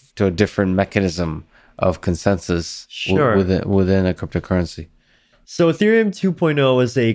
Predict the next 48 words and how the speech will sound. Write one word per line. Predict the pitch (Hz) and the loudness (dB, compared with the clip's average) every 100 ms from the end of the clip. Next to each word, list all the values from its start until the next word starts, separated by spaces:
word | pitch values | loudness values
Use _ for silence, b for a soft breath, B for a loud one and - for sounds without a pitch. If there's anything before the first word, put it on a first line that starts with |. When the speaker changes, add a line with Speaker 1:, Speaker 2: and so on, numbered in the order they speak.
| 117 | 0
Speaker 2:
collection | 123 113 110 - 110 101 | 0 2 0 -2 -2 0
of, | 95 95 95 101 | 0 0 -2 -2
uh, | 90 90 90 101 98 | 0 -2 -4 -6 -2
major | 95 98 98 92 | 0 0 2 0
upgrades | - 104 95 92 92 | 0 0 0 0 -2
that | 104 | -2
we've | 104 98 92 | 0 -4 -2
wanted | 95 95 92 | -2 -2 -4
to | 110 | -4
do | 95 92 | -4 -4
to | 104 95 | -4 -4
Ethereum | 92 95 92 92 | -2 -2 -2 -4
for | 101 | -6
quite | 95 95 90 | -4 -4 -4
some | 104 101 | -6 -4
time. | 110 104 123 b b b | -2 -2 -6 b b b
The | 123 | -4
two | 120 - 170 165 170 135 | -4 -4 0 2 2 2
big | 117 113 | 0 0
ones, | 104 104 98 104 104 - | 0 0 0 -2 -6 -4
uh, | 101 104 98 | -2 0 -2
one | 98 107 107 107 101 | -4 -2 0 0 0
is, | 98 | 0
uh, | 107 | -2
proof | 95 113 101 | -2 -2 -4
of | |
stake, | - 107 131 - | -2 0 0 -2
and | 117 | -2
the | 110 | 2
other | 107 107 107 101 | 2 2 2 0
is, | 98 | -2
uh, | 107 | -2
what | 98 | 0
we | 101 | 0
call | 107 101 | -2 -4
sharding. | - 98 110 143 156 B B B B - | -2 -2 0 -2 -4 B B B B -4
Um, | 123 117 | -2 0
sharding | - - 151 151 147 | -2 2 2 2 0
solves, | 139 - 117 113 107 - | -2 0 2 2 -2 -2
uh, | 107 95 110 | 0 0 0
another | 110 110 | 0 0
problem | 117 101 98 | 0 0 0
with | 98 | -4
blockchains, | - 95 92 - 95 92 | -2 0 0 -2 -2 -2
which | 95 90 | -2 -2
is, | 98 90 | -2 -2
uh, | 98 | -4
scalability. | - 104 95 98 92 123 147 | -2 -2 0 -2 -2 0 -2